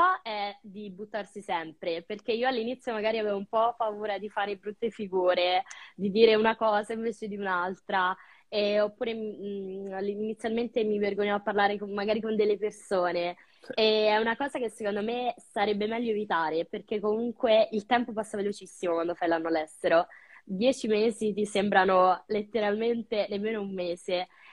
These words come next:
Speaker 1: E poi se fai una brutta figura, male che va, si metteranno a ridere,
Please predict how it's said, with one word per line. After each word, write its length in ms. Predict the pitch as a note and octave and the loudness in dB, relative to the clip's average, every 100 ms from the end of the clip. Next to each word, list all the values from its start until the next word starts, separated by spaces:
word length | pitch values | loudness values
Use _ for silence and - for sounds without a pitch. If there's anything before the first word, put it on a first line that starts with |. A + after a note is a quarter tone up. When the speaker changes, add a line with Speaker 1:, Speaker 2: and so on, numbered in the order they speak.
| - - | -10 6
Speaker 1:
E 600 | G#3+ G#3+ G#3 G#3 G#3 G#3 | 8 8 6 0 -2 -4
poi 140 | C#4+ | -6
se 180 | - G3+ | -4 -10
fai 220 | - G#3 | -8 -6
una 160 | G#3+ G#3+ | -4 -6
brutta 320 | G#3 - A#3 | -8 -8 -10
figura, 720 | G#3+ A3+ A#3 F#3 F3 F3 F3 | -6 -4 0 4 4 4 2
male 200 | F3+ F#3+ | 0 -4
che 60 | G#3 | -4
va, 140 | G3 | -4
si 140 | G3 F3+ | -6 -10
metteranno 440 | F#3 G3+ F3 G3 | -10 -2 -2 0
a 40 | B3 | 0
ridere, 640 | A3+ G#3 F#3+ G3 A3+ | 0 -2 0 2 2